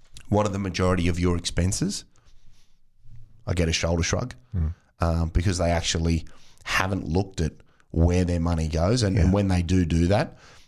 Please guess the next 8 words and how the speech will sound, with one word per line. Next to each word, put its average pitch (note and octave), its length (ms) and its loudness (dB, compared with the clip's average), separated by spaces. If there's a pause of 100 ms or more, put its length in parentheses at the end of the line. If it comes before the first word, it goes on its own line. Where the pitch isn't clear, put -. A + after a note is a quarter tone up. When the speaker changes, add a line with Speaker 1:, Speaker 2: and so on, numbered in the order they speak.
(180)
Speaker 1:
they're F#2 120 2
quite G2 360 0
surprised F2 680 -2
and, G2+ 200 2
and F#2+ 120 -2
sometimes F2 560 -2
startled E2+ 680 -2 (460)
by F2 400 4